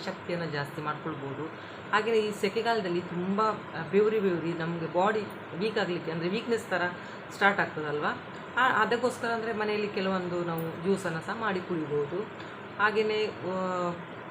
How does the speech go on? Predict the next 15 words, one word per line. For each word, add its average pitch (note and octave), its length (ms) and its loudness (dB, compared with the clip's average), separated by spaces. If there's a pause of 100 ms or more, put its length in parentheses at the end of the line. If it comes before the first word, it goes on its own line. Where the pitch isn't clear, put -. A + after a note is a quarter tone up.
ತಲೆ F3+ 140 0
ಕೂದಲು E3+ 360 0
ಉದುರೋದು, E3+ 360 0
ಅದಕ್ಕೆಲ್ಲ A3+ 560 0
ಸಹ A#3 220 -4
ಕೆಲವೊಂದು F#3 400 0
ನನಗೆ G#3 240 0
ಗೊತ್ತಿರುವಷ್ಟು F3+ 760 -2
ನಿಮ್ಮ E3+ 200 -2
ಜೊತೆ D#3+ 220 -4
ಶೇರ್ D3 300 -4
ಮಾಡ್ಕೊಳ್ತೇನೆ. D3+ 640 -4 (580)
ಯಾರಾದರೂ A3 360 2
ಹೊಸಬರು G#3+ 420 -2
ನನ್ನ F3 240 0